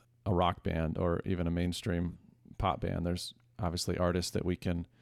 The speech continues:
point out that have been inspirations to Ben, like Elton John and Billy Joel, but they were before our time.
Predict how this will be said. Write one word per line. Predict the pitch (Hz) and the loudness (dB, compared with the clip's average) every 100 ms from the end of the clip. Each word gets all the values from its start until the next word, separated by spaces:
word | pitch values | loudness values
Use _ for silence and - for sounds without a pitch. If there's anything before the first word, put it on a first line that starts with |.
| - | -2
point | 107 95 | 2 4
out | 87 95 92 | 4 4 4
that | 90 | 0
have | 85 | 2
been | 92 92 - | 2 2 0
inspirations | 107 104 104 110 - 98 - | 0 2 4 4 4 0 0
to | 90 | 0
Ben, | 87 87 98 113 - - | 2 2 2 -2 -6 -2
like | 87 82 - - _ - | 0 0 -4 -20 _ -4
Elton | - 82 85 | 0 0 0
John | 85 80 85 90 | 2 4 4 2
and | 82 82 | 0 0
Billy | 95 87 | 4 4
Joel, | 85 87 87 98 | 4 4 4 4
but | 85 82 - - - - - | 2 0 -2 -20 -20 -6 2
they | 107 | 4
were | |
before | 95 95 101 92 | 4 2 4 4
our | 92 | 4
time. | 92 101 104 104 | 2 2 4 2